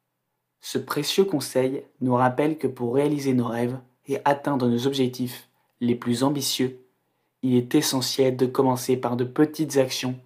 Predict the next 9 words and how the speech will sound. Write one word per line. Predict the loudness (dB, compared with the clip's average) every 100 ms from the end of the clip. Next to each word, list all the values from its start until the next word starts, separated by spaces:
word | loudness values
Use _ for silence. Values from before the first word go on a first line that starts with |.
| _
concrètes. | 2 4 4 0 -2 -18 _ _ _ _ _ _
Ne | -4 2 2
laisse | 2 0
pas | 2 4
la | 4
grandeur | 4 2 2 4 4 2
de | 0
tes | 2
rêves | 4 2